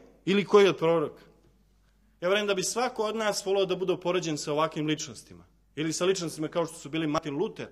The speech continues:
ili Jean Calvin, ili John Wesley, i tako dalje. Ljudi koji su podigli veliku reformaciju u zapadnom svetu.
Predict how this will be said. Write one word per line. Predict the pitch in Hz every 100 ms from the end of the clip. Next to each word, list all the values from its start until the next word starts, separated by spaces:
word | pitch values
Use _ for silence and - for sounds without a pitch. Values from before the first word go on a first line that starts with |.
| _ _ - - - _
ili | 135 139 135 127 - _ _ _ _ _
Jean | - 180 170
Calvin, | 190 202 135 117
ili | 107 110 104 107
John | 208 180
Wesley, | 214 208 - 123
i |
tako | - 202
dalje. | 202 185
Ljudi | 233 214
koji | - 196
su | 190 170
podigli | 208 214 190 175
veliku | 190 180 160
reformaciju | 151 151 139 147 160 - 139 95 _ _ _ -
u |
zapadnom | 123 165 160 139 127
svetu. | 120 131 120 -